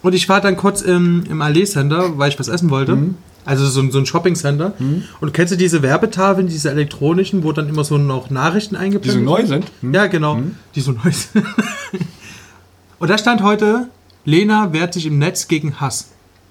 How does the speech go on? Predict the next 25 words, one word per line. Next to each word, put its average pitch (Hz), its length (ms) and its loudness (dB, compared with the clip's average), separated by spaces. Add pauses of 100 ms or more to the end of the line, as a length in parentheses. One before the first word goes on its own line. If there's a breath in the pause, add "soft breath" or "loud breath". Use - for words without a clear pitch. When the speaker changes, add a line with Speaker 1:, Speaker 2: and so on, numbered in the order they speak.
(760 loud breath)
Speaker 1:
Und 143 140 -2
das 226 140 -2
fand 247 140 4
ich - 140 -2
geil. 220 260 2
Weißt 190 200 0
du 180 40 -2
warum? 214 480 2 (480)
Das 139 120 -4
passte - 260 -2
zum 147 160 2
heutigen 160 200 0
Speaker 2:
Nicht 123 140 -2
die 180 40 2
Speaker 1:
Thema. 208 180 2
Speaker 2:
Lena. 131 240 0 (520)
Speaker 1:
Lena 185 200 2
Meyer-Landrut. 160 600 -2 (280)
Die - 80 -4
von 160 80 0
Stefan 156 200 2
Raab, 170 200 2
die 127 80 -10
den, 131 320 -2
äh, 143 220 0